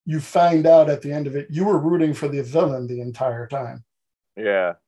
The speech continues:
Speaker 2: that movie was wild and, and so good.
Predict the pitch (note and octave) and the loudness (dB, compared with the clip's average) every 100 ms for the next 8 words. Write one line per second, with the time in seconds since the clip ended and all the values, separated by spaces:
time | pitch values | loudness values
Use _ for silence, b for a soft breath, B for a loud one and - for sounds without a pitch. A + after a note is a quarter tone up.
0 | _ A#2+ D3 D#3 E3+ D#3+ C#3+ A#2 G2+ F2 | _ 0 0 0 -4 -4 -4 -6 -8 -12
1 | F2+ F#2 F#2 F2 D#2 A#1+ G1+ _ _ _ | -8 -2 0 0 -2 -10 -16 _ _ _
2 | _ _ G2+ G#2+ G#2+ G#2 - D#3 D#3+ - | _ _ -2 -2 -2 -6 -6 -4 -4 -10
3 | - C4+ G#3 B2 A#2 E2+ C2+ - | -2 2 2 0 0 0 -4 -14